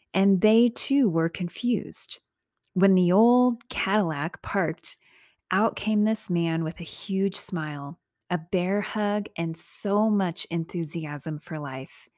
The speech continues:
He was anything but a curmudgeon. You could tell that within five seconds of meeting him.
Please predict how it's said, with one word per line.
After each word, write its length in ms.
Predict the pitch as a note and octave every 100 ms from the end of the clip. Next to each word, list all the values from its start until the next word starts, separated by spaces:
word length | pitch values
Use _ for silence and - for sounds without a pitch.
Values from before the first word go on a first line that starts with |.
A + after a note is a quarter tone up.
| _ _ _ _ _
He 440 | - G#3+ G#3+ A3+ A#3+
was 240 | E3 E3+ -
anything 560 | F3+ F#3+ G3 G#3 G3+ G3+ D3+
but 160 | D#3+
a 40 | D#3+
curmudgeon. 680 | - F3+ F3+ D#3+ C3+ D3+ - _ _ _ _ - _ -
You 140 | G3
could 180 | A3+ G3
tell 260 | - C#4
that 340 | G3 C#3 C#3 -
within 340 | E3 F3+ E3+
five 420 | - - E3 D#3
seconds 440 | - D3 - C#3+ -
of 60 |
meeting 340 | D#3 E3 D#3 E3
him. 320 | - -